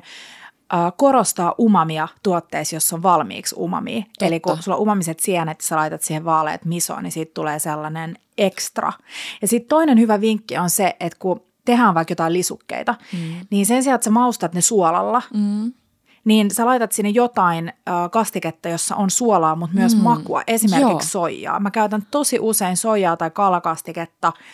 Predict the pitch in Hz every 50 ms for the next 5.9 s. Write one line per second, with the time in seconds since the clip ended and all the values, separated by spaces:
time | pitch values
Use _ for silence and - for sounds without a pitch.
0 | - - - - _ _ _ _ _ _ - - 165 165 165 160 156 160 160 160
1 | 160 160 160 - - - - 240 240 214 190 170 160 156 - - 214 190 170 156
2 | - - 190 185 - _ _ _ _ _ - 202 196 - - 202 220 226 220 220
3 | 220 247 226 214 180 175 175 165 - 190 175 - 185 175 170 175 170 - 175 175
4 | 180 180 _ - - - - - _ _ - 208 208 - 208 202 196 196 - -
5 | _ _ _ _ _ - - 240 240 240 220 196 185 185 - 190 - -